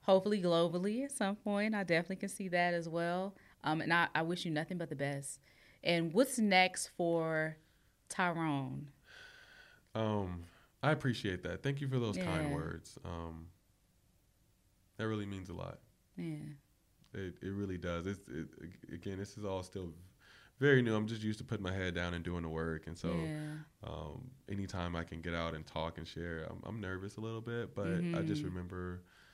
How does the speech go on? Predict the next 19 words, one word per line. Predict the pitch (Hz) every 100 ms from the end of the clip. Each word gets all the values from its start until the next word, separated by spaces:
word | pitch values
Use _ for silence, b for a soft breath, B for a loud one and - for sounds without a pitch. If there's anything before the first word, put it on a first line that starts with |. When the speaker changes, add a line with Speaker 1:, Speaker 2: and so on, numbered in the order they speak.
| b b _ -
Speaker 2:
um, | 87 85 85
why | - 90 95
I'm | 92
doing | 90 90 87
this | 85 87 87
and, | 82 85 87
and | -
who | 87 98
I'm | 87
doing | 82 82 80
it | -
for. | 80 - - 95 - -
Speaker 1:
Yeah. | 170 180 170 165 156 147
Speaker 2:
You |
know? | 143 B B
And | - 117
another | 123 131
thing, | 127 110
we're, | 117